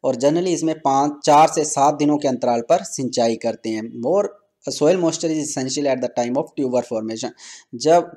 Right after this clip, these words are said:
ट्यूबर बन रहा होता है, नोब बन रही होती है, तो उस समय सिंचाई, जहाँ ये कह लो कि उस समय ज़मीन में हमेशा नमी बनी रहनी चाहिए। Weed control,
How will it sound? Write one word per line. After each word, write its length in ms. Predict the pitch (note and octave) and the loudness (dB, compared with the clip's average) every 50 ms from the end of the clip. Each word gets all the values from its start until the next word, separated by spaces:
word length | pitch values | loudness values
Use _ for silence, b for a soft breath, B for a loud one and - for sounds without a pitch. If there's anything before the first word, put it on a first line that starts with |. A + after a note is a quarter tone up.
| _ | _
ट्यूबर 340 | - D3 C#3+ C#3 D3+ D#3+ D#3+ | 0 0 2 4 4 2 2
बन 160 | C3+ C3+ B2+ | 2 0 0
रहा 200 | B2 A#2 A#2+ A#2+ | 0 0 0 0
होता 280 | A#2 A2+ A2+ - - A#2 | 0 0 0 -2 -2 -2
है, 60 | A#2+ | -2
नोब 460 | A#2 A#2 A#2 B2+ C#3+ D#3+ D3+ C#3+ C3 | -2 0 2 2 2 2 2 0 0
बन 140 | B2 C3 B2+ | 0 0 0
रही 220 | A#2+ A#2 B2+ B2 A#2+ | -2 -2 -4 -4 -4
होती 400 | A#2 A2 G#2+ _ - A2+ G#2+ A2+ | -4 -6 -8 _ -12 -8 -6 -4
है, 160 | B2+ D#3 - _ _ B B B B B B B _ _ _ - | -4 -4 -6 _ _ B B B B B B B _ _ _ -6
तो 60 | F3 | -6
उस 320 | - - F#3+ G#3 - - - | -2 -2 -2 -2 0 0 -2
समय 240 | C#3 B2 B2+ C#3+ | -2 -2 -2 -4
सिंचाई, 580 | - - C#3 B2 A2+ - C3 A#2+ B2+ D#3 G3 F#3+ - _ _ _ _ _ - | -4 -4 -6 -4 -2 0 0 0 0 0 -2 -6 -10 _ _ _ _ _ -6
जहाँ 200 | B2+ D3 D#3 E3 | 0 0 2 2
ये 140 | D3 D3 D#3+ | 4 2 2
कह 120 | - D3 | 2 2
लो 100 | C3+ C#3+ | 2 0
कि 120 | C#3+ D3 E3 | 0 -2 -2
उस 140 | D#3+ - - | -4 -4 -4
समय 200 | C#3+ C3+ D3+ D#3+ | -4 -4 -2 -2
ज़मीन 480 | C#3 A#2+ A#2 A#2+ C3 B2 B2+ C3+ C3+ C3+ | -4 -4 -4 -4 -2 -2 -2 -2 -2 -2
में 100 | D3 D3+ | -2 -4
हमेशा 360 | C#3+ C3 C3 A#2+ A#2+ - E3+ | -4 -6 -8 -6 -2 -2 0
नमी 300 | D#3 C3 B2+ C3+ D#3+ E3+ | 0 0 0 0 0 0
बनी 340 | D3 B2+ C3 C3+ D3 D3 C3+ | 0 0 2 4 4 4 4
रहनी 260 | A#2+ A2+ A2 A2 A2+ | 2 0 -4 -8 -8
चाहिए। 400 | - - G#2+ G#2 G#2 G#2 G#2 - _ B B B B B B _ _ _ C3 B2+ | -8 -8 -10 -10 -10 -10 -12 -12 _ B B B B B B _ _ _ -2 2
Weed 180 | D3+ F3 F3 E3+ | 2 2 2 2
control, 400 | - C3+ A#2+ A2+ - A2 G#2+ | -2 -4 -4 -4 -4 -4 -4